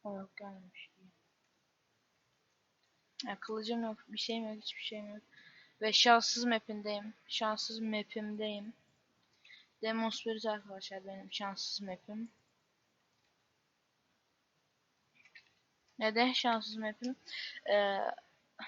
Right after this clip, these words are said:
bunu da söyleyeyim. Nedense Demon Spirit'e ya ş-, e, şurada hani boşluk olur ya, hep düşerim. Ya da karşıma takım falan çıkar hep. Üçlü team falan çıkıyor. Yani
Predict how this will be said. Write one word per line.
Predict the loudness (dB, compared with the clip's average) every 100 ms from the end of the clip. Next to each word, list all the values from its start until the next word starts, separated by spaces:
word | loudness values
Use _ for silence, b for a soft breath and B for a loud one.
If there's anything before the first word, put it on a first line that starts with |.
| -6
bunu | -2 0
da | 0
söyleyeyim. | -4 -6 -4 -4 -4 -8 _ _ _ _ _ _ B B _
Nedense | 4 8 8 8 6
Demon | 8 8
Spirit'e | 8 2 4
ya | 10 12 12 12 8 2
ş-, | 2 2 4
e, | 6 6
şurada | 4 2 -2 -2
hani | 4 4 8
boşluk | 6 6 4
olur | 4
ya, | 6 8 8
hep | 4 2
düşerim. | 4 8 6 6 -2 -10 B B B 4
Ya | 8
da | 12 12 10 2 _ _ _ _ _
karşıma | 12 12 12 10 6 6
takım | 4 4 4
falan | 2 4 4
çıkar | 2 0 0 -2
hep. | -4 -6 b b b _ _ _ _ _ _ _ _ _ _ _ _ _ _ _ -2
Üçlü | 0 2 0
team | 4 6 6 2
falan | 2 4 4
çıkıyor. | 2 -4 -4 -6 -6 -12 _ _ _ _ _ _ _ _ _ -20 _ _ _ _ _ -20 -20 _ _ _ 4
Yani | 6 6